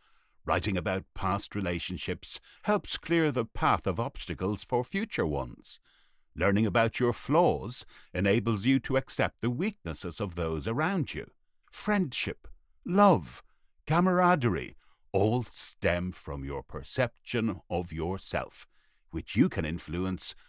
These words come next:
via reflective journaling. Planning helps you delegate. Interpersonal relationships are not the only reason why journaling might help you.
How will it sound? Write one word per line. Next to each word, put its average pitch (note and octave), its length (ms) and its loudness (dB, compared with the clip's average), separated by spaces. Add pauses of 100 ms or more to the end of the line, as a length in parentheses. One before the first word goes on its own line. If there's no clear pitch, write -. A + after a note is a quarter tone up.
(260)
via G2+ 500 -2
reflective E2+ 720 -8
journaling. D2+ 640 -4 (400)
Planning G2 420 4
helps E2 480 0
you C3+ 220 6
delegate. F#2 800 4 (760)
Interpersonal G#2 840 2
relationships F2 800 -2
are D2 160 -2
not A2+ 260 0
the A#2 180 2
only A2 280 2
reason F2 440 -2
why D#2+ 360 -2
journaling D2+ 560 -4
might C#2+ 260 -4
help A2+ 260 -2
you. C#2+ 140 -8